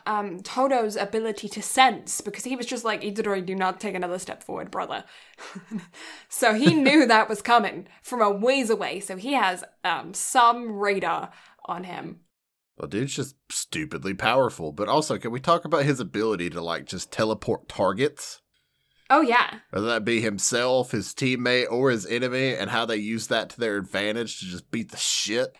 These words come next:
Speaker 2: out of
Speaker 1: Yeah.
Speaker 2: Plant Boy. <laughs>
Speaker 1: Anything with cursed energy. So objects, anything.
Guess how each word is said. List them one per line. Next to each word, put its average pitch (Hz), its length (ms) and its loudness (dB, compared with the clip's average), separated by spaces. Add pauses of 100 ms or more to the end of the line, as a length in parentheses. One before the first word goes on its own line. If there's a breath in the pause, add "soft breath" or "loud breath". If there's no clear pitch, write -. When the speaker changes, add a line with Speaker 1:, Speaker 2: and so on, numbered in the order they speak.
Speaker 2:
out 107 120 0
of - 40 0
Speaker 1:
Yeah. 175 100 2
Speaker 2:
Plant 127 220 0
Boy. 147 320 0
<laughs> - 40 2
Speaker 1:
Anything 254 480 4
with 220 180 -4
cursed 220 500 -2
energy. 202 540 -4
So 208 320 -2
objects, 208 680 -2 (380)
anything. 202 360 -2